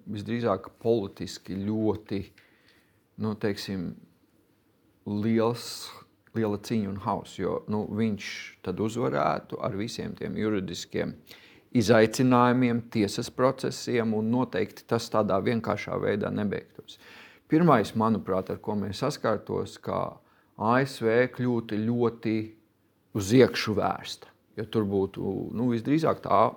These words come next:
būtu kaut kāda veida, nu, krīze. Un tad attiecīgi tās funkcionalitātes, jā. Un tad jau nākamais jautājums ir, eh, gan to,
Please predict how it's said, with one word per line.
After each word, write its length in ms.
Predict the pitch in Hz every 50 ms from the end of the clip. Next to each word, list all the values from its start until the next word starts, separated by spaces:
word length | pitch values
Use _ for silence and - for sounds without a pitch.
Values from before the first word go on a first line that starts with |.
| -
būtu 320 | 107 107 113 123 - - -
kaut 240 | - 104 107 - -
kāda 280 | 98 87 - - -
veida, 360 | - 98 95 92 - - - - - _ _ _ _ _ -
nu, 180 | 113 98 117 113 _
krīze. 560 | - 107 98 95 92 95 92 92 - - - _ _ _ _ _ - - - - - _ _ _ _ _ _ _ _ _ _ _ _ _ _ _ _ -
Un 120 | 123 127 120
tad 160 | 123 117 98
attiecīgi 540 | 104 101 - - 69 69 - - - 60 -
tās 140 | - - - -
funkcionalitātes, 1040 | - 110 110 - - - 71 - - - - - - - - - - - - -
jā. 140 | - 90 85 - - - -
Un 140 | 113 113 110
tad 160 | 180 180 190
jau 140 | 190 170 139 117
nākamais 580 | 110 107 117 131 139 - 127 104 82 98 - -
jautājums 800 | 120 123 156 196 196 - 147 113 98 87 82 78 87 98 - - -
ir, 180 | 92 90 82 76
eh, 360 | 73 82 87 82 - - - - - 110
gan 260 | - 123 120 110 104 104 -
to, 260 | 117 117 123 120